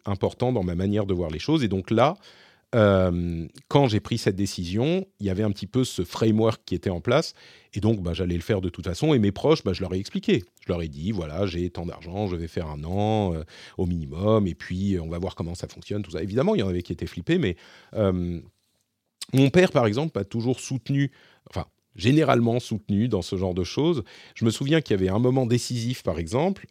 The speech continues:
euh, quand je travaillais chez, chez Blizzard, euh, je, il y avait,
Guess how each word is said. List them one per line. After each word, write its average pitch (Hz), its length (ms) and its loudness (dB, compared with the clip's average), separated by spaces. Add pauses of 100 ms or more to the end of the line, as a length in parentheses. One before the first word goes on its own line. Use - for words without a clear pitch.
euh, 90 520 0
quand 107 120 -4
je - 80 -6
travaillais 101 400 0
chez, 85 520 -2 (280)
chez - 160 -2
Blizzard, 107 460 2 (540)
euh, 87 880 0 (840)
je, 110 160 4 (400)
il 123 80 -4
y 123 40 6
avait, 135 420 4